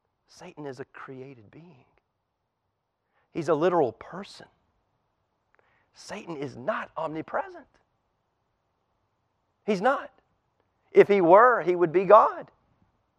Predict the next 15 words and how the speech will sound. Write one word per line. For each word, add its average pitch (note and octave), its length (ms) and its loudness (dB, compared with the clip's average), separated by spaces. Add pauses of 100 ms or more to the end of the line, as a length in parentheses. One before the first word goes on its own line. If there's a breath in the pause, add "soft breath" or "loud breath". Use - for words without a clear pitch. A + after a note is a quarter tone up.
(340 soft breath)
Satan B3 260 2
is G3 80 -2
a G3 60 -4
created F#3+ 360 2
being. G#3+ 240 2
He's E3 140 -4 (360)
not F#3+ 420 6
omnipresent. G3 640 2 (1900)
He B2 120 -10
can C3 140 -6
only C#3 200 -4
be A#2 280 -8
in G2 200 -12 (440)
one C#3 320 -2
place - 560 -8